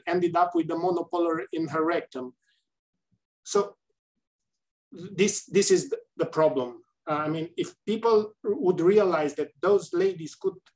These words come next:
have been their daughters, their wives, their relatives, I, I, I don't see any other, uh, way of, of explaining things, because, I mean, it's very important to see all, all these, I mean,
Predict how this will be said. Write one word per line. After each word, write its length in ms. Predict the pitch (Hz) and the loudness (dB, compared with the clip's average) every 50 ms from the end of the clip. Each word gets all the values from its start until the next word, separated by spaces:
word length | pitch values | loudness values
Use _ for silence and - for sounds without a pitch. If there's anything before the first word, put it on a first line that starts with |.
| _ - | _ -10
have 160 | 160 160 151 | -10 -2 2
been 320 | 160 180 185 165 156 151 151 | 2 2 4 2 0 -2 -2
their 200 | 156 160 160 156 | -2 -2 -2 0
daughters, 500 | 151 175 208 196 - 160 147 143 143 - - | 2 2 2 2 2 2 0 0 0 0 0
their 340 | 151 151 151 147 147 147 - - | 0 2 2 0 -2 -4 -8 -10
wives, 520 | 156 143 151 160 170 165 156 147 - - - | -6 0 2 4 4 4 2 -2 -6 -6 -4
their 280 | 151 143 139 139 - _ _ _ _ _ _ _ _ | -4 -2 -2 -4 -8 _ _ _ _ _ _ _ _
relatives, 520 | - 170 180 196 185 175 - 180 170 - - _ _ _ - | 0 2 2 2 2 0 0 -2 -4 -4 -8 _ _ _ -8
I, 380 | - - 180 180 180 175 180 180 - _ _ _ _ _ - - - - - - - _ _ _ _ _ _ _ - | -6 -4 -2 -2 -2 -2 -4 -6 -12 _ _ _ _ _ -16 -14 -14 -14 -14 -16 -20 _ _ _ _ _ _ _ -6
I, 320 | 180 185 - 175 170 180 - | -6 -4 -2 -2 -2 -2 -2
I 80 | 175 | -2
don't 260 | 175 170 208 214 190 - | 0 2 2 2 2 2
see 140 | - 196 | 2 2
any 340 | 185 185 185 202 170 175 170 | 2 2 0 0 0 0 0
other, 400 | 160 151 151 147 139 135 143 - _ _ - | 0 0 -2 -2 -2 -2 -4 -8 _ _ -6
uh, 240 | 143 139 135 131 - - _ _ _ _ _ _ _ - | -6 -4 -4 -6 -8 -12 _ _ _ _ _ _ _ 0
way 160 | 156 156 151 | 2 2 2
of, 160 | 151 - - - | 2 -2 -4 -6
of 160 | - 170 147 | -4 -4 -2
explaining 560 | 151 147 - - - 151 147 156 156 151 143 143 | -2 -4 -6 -6 -4 -2 -2 0 -2 -2 -4 -4
things, 240 | 151 151 151 139 | -4 -4 -4 -4
because, 400 | 135 147 147 - 156 147 143 - _ _ - | -4 -4 -2 -2 -2 -4 -4 -8 _ _ -8
I 60 | 165 | -6
mean, 200 | 165 165 165 160 165 - - | -4 -4 -4 -6 -8 -10 -14
it's 160 | - - - | -14 -14 -2
very 260 | 143 175 208 226 208 | 2 4 4 6 6
important 420 | 185 180 190 202 190 - 190 180 170 | 4 4 2 0 0 0 -2 -4 -2
to 80 | 311 | -4
see 340 | - - - 202 202 196 - _ | -6 -4 -2 -4 -4 -4 -4 _
all, 300 | 185 180 202 196 185 - - - | 4 6 6 6 6 4 0 0
all 140 | 175 190 180 | 0 2 2
these, 360 | 180 185 175 - - - _ _ _ 175 | 2 0 -2 -4 -10 -16 _ _ _ -10
I 20 | |
mean, 220 | 165 151 147 135 | -8 -8 -8 -10